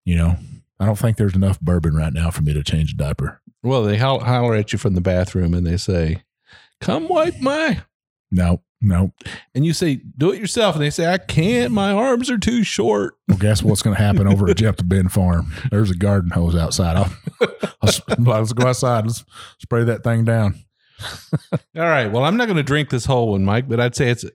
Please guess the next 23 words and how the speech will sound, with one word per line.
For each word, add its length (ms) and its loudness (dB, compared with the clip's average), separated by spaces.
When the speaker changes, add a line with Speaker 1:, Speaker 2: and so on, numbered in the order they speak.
Speaker 2:
it's 200 0
a, 60 -2
it's 160 -2
a 60 -4
good 320 0
one. 380 -4
Crunch 240 -2
on 100 0
a 40 0
little 80 -2
bit 120 0
of 60 2
ice 220 -2
there. 340 0
Speaker 1:
<laughs> 340 -2
Speaker 2:
It's 120 -2
a 80 0
hot 200 0
day. 300 0
Speaker 1:
It 120 0
is. 220 2
It's 140 0
been 360 0